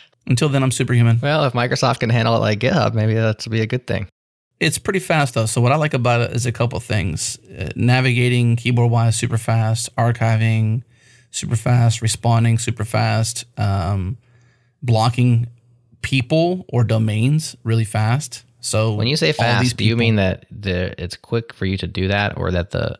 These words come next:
Speaker 2: the app moves quickly when you command it?
Speaker 1: I would say both. I would say what I mean really is for me to do it, but it's actually both. It's really fast. It's speedy.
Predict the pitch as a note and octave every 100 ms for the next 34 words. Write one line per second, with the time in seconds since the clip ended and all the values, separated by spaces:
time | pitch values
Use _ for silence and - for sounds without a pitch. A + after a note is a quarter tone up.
0 | _ G2+ - F#2 F2+ - - F2 F2+ E2
1 | - G2+ F2+ C#2 E2 E2 D#2 - - _
2 | _ - E2+ - - - _ _ _ _
3 | _ C#3+ C3+ C3+ B2 D#3 B2 - _ _
4 | - A#2+ A#2+ B2 B2 A#2+ - - - B2+
5 | A#2+ A#2+ D3+ D3+ B2 D3 B2 A#2 - A2
6 | D3 C3+ G2 G#2 G2+ G#2+ G2+ A#2+ A#2 A#2
7 | - G#2 G#2 B1+ A2+ - A#2 - B2 A#2
8 | A#2 G2+ - - A#2+ - A#2+ C3 G2+